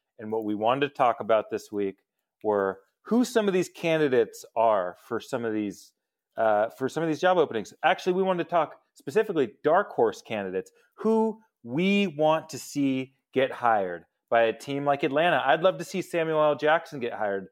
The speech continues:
as the Falcons head coach. He used to work at Falcons games in the concessions booth. He's a huge celebrity fan. Why, he would make sense to me. Danny, why don't you start us off with some real pitches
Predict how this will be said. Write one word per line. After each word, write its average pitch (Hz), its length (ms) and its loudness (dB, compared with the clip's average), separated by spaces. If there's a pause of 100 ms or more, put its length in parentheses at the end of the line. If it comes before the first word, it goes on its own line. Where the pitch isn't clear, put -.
(280)
as 104 100 -2
the 107 80 -8
Falcons 104 400 -2
head 101 240 -10
coach. 101 220 -6 (220)
He 254 200 2
used 214 220 0
to 202 80 4
work 196 480 0 (420)
at 170 200 2
Falcons 196 420 0
games 107 520 -4
in 151 180 -6
the 151 60 -4
concessions 156 640 -4
booth. 101 240 -2
He's 110 160 -10
a 110 60 -4
huge 180 340 -6
celebrity 139 380 2
fan. 123 400 -4 (320)
Why, 160 320 4
he 214 180 -4
would 170 160 2
make 110 180 -2
sense 101 280 -10
to 104 100 -12
me. 113 220 -10 (420)
Danny, 160 460 0 (420)
why 143 120 0
don't 165 140 -4
you 175 120 -2
start 147 260 2
us 127 160 -4
off 120 300 4
with 120 120 -4
some 98 320 -10 (200)
real 127 380 2
pitches 101 760 -4